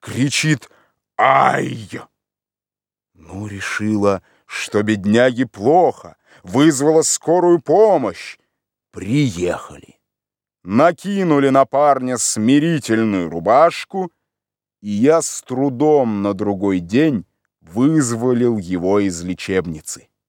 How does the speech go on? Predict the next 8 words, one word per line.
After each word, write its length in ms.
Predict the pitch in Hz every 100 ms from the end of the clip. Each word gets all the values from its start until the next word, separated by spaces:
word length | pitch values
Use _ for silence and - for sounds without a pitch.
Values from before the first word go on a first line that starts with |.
| _ _ _ _ _ _ _
Впрочем, 600 | _ _ 123 156 - 147
кончилось 680 | - - 208 196 - 107 95
всё 360 | - - 110 101 - _ _
благополучно. 960 | - 185 143 120 90 76 - - - _ _ _ _ _ _ _
Ровно 580 | 92 131 190 185 151 147
через 420 | - 135 135 -
три 260 | - 117 143
недели 640 | 120 98 113 156 185